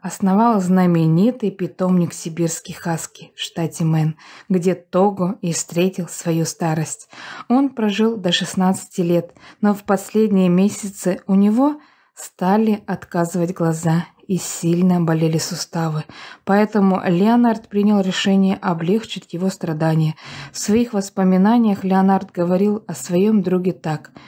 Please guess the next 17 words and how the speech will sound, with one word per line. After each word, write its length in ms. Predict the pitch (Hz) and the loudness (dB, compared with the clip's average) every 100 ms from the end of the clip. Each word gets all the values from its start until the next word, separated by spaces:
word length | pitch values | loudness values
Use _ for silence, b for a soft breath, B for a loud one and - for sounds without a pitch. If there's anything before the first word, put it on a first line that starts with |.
| B B B | B B B
«У 80 | 175 | 0
меня 400 | 185 196 226 240 | 4 4 4 0
никогда 640 | 202 196 185 175 170 180 214 | 0 0 0 -4 0 0 2
не 260 | 185 175 | 2 2
было 200 | 170 165 | 0 -2
пса 340 | 165 - 170 165 | -2 -4 -4 -4
ценней, 580 | - 165 165 175 202 - | -4 0 2 2 -2 -6
чем 200 | 175 160 | -4 -4
Того. 400 | - 160 165 160 B B B B B B 185 | -2 -4 -2 -4 B B B B B B 0
Его 360 | 196 214 220 | 2 2 -2
выносливость, 1000 | 202 180 202 196 214 - 180 165 160 - - _ - | -2 0 4 4 0 -4 -6 -6 -8 -14 -20 _ -4
преданность 680 | 185 202 185 170 160 - - | 0 0 0 0 -2 -6 -4
и 120 | 214 | 0
интеллект 640 | 196 - 185 175 185 - _ b b b b | 2 2 0 0 0 -2 _ b b b b
были 540 | 160 180 196 185 165 - | 0 2 2 0 -6 -6
на 200 | 180 175 | -2 0
высоте. 600 | 170 - 165 - 165 | -2 -4 -6 -6 -8